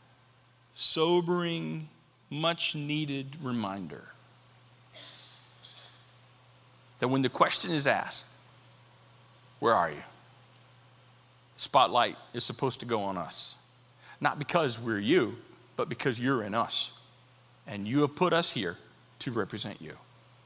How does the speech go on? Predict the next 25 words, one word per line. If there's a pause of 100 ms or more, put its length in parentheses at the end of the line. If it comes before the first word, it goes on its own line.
(1500)
And
may
we
start
at
home (1600)
and
take
it
to
work (1800)
and
go
all
over (1500)
showing
love
to
people. (2250)
Father,
may
we
be
very
careful